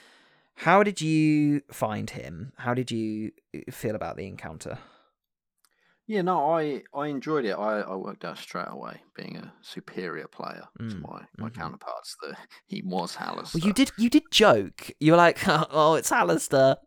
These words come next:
Speaker 2: I kind of knew, though, in the back of my head. I was like,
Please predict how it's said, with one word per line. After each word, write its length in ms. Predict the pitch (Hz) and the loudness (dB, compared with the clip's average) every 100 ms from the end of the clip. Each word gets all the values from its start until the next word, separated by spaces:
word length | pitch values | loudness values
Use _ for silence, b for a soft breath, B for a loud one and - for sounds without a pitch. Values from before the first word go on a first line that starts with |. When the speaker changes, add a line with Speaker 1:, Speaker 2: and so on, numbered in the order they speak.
| _ | _
Speaker 2:
I 40 | 320 330 311 240 _ - - 214 | -8 -8 -8 -12 _ -12 -6 -2
kind 100 | 214 | 0
of 60 | 190 | 4
knew, 240 | 202 208 | 6 8
though, 100 | 160 | 8
in 80 | 113 | 8
the 80 | 110 | 6
back 240 | 143 139 | 6 6
of 60 | 143 | 4
my 120 | 135 | 4
head. 160 | 135 120 | 6 8
I 140 | 113 | 6
was 160 | 117 127 | 6 4
like, 300 | 120 117 | 4 2